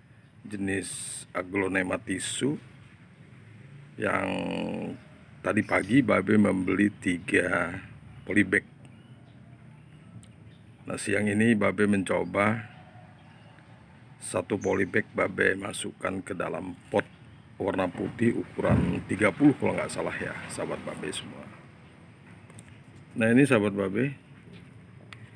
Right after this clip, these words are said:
ini barusan Babe pindahkan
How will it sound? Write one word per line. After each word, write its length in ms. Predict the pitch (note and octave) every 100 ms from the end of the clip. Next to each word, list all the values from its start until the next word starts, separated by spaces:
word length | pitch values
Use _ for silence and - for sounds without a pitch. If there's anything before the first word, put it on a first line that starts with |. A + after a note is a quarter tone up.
| - - - - - - - - - - -
ini 320 | - A#2 B2 B2
barusan 720 | G2+ G2+ G2 - A#2 G#2+ A2 - - - - - - - - - - - - -
Babe 560 | G#2+ G2+ G2 G2 A2 G#2
pindahkan 800 | G#2+ F#2 F2+ G2+ - G2 G#2+ -